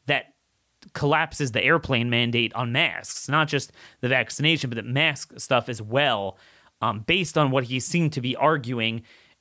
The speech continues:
You never know what he rules and how he rules that way, but, but again, we're headed that way very quickly, so there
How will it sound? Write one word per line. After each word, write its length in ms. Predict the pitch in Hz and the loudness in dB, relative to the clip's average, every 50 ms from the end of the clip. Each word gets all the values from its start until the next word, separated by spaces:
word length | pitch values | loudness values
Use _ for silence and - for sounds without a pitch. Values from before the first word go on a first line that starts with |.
| _ | _
You 100 | - 135 | -2 0
never 240 | 143 160 165 143 151 | 2 2 2 2 4
know 140 | 151 147 143 | 4 6 4
what 200 | 127 120 139 139 | 4 4 4 2
he 120 | 131 120 | 2 2
rules 480 | 113 113 139 165 170 160 151 143 123 127 | 2 4 6 6 8 8 8 6 4 2
and 80 | 123 113 | 0 -2
how 220 | 110 147 160 160 | -2 0 0 2
he 120 | 147 135 | 2 2
rules 380 | 127 120 131 135 131 127 120 107 | 2 2 2 2 2 2 2 2
that 160 | 127 123 120 | 2 2 4
way, 100 | 123 120 | 2 2
but, 320 | 110 117 123 120 - - - | 2 0 -2 -2 -4 -6 -2
but 100 | 135 127 | 0 0
again, 460 | 123 120 147 165 160 147 131 120 107 - _ _ _ _ _ _ _ _ _ _ _ _ _ _ _ | 0 2 2 2 2 0 -2 -6 -10 -12 _ _ _ _ _ _ _ _ _ _ _ _ _ _ _
we're 200 | - 123 139 139 | 0 2 2 2
headed 400 | 123 - - 151 180 185 180 151 | 2 2 0 0 0 0 0 2
that 200 | 139 147 135 123 | 2 2 2 2
way 200 | 131 139 139 131 | 2 2 2 2
very 400 | 117 107 104 131 143 147 143 135 | 2 2 2 2 4 4 4 2
quickly, 720 | - - - 151 139 139 - 120 127 117 117 113 107 - _ _ _ _ _ _ | 0 0 2 2 2 2 0 -2 0 2 2 0 0 -4 _ _ _ _ _ _
so 500 | - - - 143 131 123 117 117 117 110 - | -6 -2 2 4 4 6 4 4 2 0 -4
there 300 | - 135 120 139 131 - | -6 0 0 2 0 0